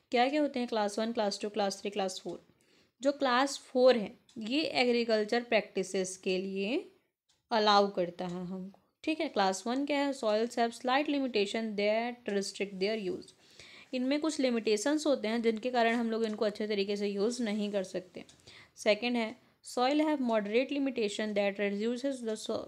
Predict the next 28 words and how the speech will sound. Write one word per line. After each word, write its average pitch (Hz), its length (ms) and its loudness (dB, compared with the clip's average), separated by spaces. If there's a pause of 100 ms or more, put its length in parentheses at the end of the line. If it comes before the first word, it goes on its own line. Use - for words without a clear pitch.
(120)
choice 226 320 0
of 262 120 -2
plants 208 380 -4
and 214 200 -2
require 208 340 -2
moderate 208 420 -2
conservation 196 500 -2
practice। 202 400 -8 (1040)
इनमें 240 240 2
कुछ 285 180 -2
ऐसे 220 280 2
फैक्टर्स 247 440 -2
प्रेजेंट 226 400 -2
होते 226 220 -2
हैं 233 80 -2
जिसके 214 260 -4
कारण, 247 280 -2 (260)
कारण 214 340 2
हम 226 180 -2
लोग 208 120 -2
को 226 60 0
कंजर्वेशन 202 680 0
प्रैक्टिसेस 254 460 -2
अपनाने 233 400 -2
पड़ते 220 320 -4
हैं 226 260 -2 (580)
और 214 220 0 (920)
प्लांट 269 460 4